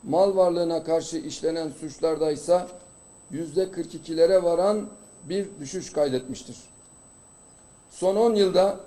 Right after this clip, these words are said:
hiçbir cinayet faili meçhul kalmamıştır. Beş yıl önce günlük on üç nokta yedi olan hırsızlık sayısı şu an için günde sadece iki nokta sekizdir.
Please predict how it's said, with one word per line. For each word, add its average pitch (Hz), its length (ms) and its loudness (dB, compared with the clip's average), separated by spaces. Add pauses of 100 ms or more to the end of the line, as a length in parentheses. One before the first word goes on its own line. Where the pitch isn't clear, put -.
(360)
hiçbir 220 500 -4
cinayet 185 580 2 (280)
faili 185 380 2
meçhul 185 340 -8
kalmamıştır. 175 640 0 (1120)
Beş 214 260 4
yıl 214 100 0
önce 190 480 2 (240)
günlük 202 420 -2 (260)
on 196 160 0
üç 214 220 -8
nokta 185 360 -2
yedi 175 260 0
olan 180 380 0 (200)
hırsızlık 175 520 -6
sayısı 170 600 2 (580)
şu 220 220 2
an 196 140 4
için 202 420 -2 (380)
günde 202 460 2 (140)
sadece 190 680 0 (220)
iki 170 220 -10
nokta 170 300 -4
sekizdir. 139 540 -10